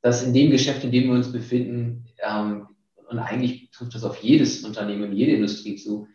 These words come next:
die Menschen tatsächlich unser Differenzierungsfaktor sind. Also unser Team ist tatsächlich unser Wettbewerbsvorteil. Das ist der Differenzierungsfaktor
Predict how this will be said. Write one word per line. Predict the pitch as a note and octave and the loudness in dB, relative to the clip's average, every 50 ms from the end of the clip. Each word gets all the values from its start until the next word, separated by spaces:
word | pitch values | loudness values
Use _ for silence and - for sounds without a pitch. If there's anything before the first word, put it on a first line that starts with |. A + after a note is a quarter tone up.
| _ _ _ _ _ _ | _ _ _ _ _ _
die | - A2+ | -8 -4
Menschen | A2+ G#2+ G2+ A#2+ D3 D3+ - - C3 - | -2 0 2 2 2 2 0 -2 -2 0
tatsächlich | A#2 G#2+ G#2 A#2+ A#2+ A#2+ B2 A#2 - - - | 0 0 0 2 0 2 0 0 -2 -4 -8
unser | - A#2 A#2 | -4 -4 -2
Differenzierungsfaktor | G#2+ A2+ - - A2 A2 G#2+ - - A#2 G#2+ G#2 G#2 - - G#2 G2 - - G2 F2+ | -2 -2 -2 -4 -4 -6 -6 -6 -4 -4 -2 -2 -2 -2 0 0 0 0 -2 -4 -6
sind. | - F2+ F2+ - - - | -6 -10 -12 -12 -12 -8
Also | - G2+ G#2 A2 - | -6 -4 -2 -2 0
unser | - C3 C#3+ C3 B2 A2+ - - | 2 4 4 6 6 4 4 0
Team | - - C#3+ C#3 B2+ A2+ G2+ | -4 -4 -2 0 0 0 0
ist | G2+ F#2+ - | -2 -4 -2
tatsächlich | A#2 A2 G#2 A2+ G#2+ G#2+ A2+ G#2 G#2 | -4 -2 0 0 0 0 0 -2 -4
unser | G#2 G#2 G#2+ G#2 | -2 0 0 0
Wettbewerbsvorteil. | G2+ G#2 G2+ A2+ - - F#2+ - - - - - F#2+ F#2+ - F#2+ F#2 | 0 0 0 -2 -2 -2 -4 -4 -6 -12 -12 -12 -12 -10 -8 -8 -8
Das | F#2+ F#2+ | -8 -8
ist | G#2 A2 G#2+ - | -8 -8 -2 2
der | A#2+ A#2+ | 4 4
Differenzierungsfaktor | A#2+ B2 A2+ - - A2 G#2+ G#2 - - A#2 A#2 G#2+ G2+ G2 - - - G2 - - - G2+ G#2 G#2 - | 4 2 -2 -4 -6 -4 -4 -4 -6 -2 0 0 0 0 -2 -4 -4 -8 -8 -8 -6 -4 -2 -2 -2 -2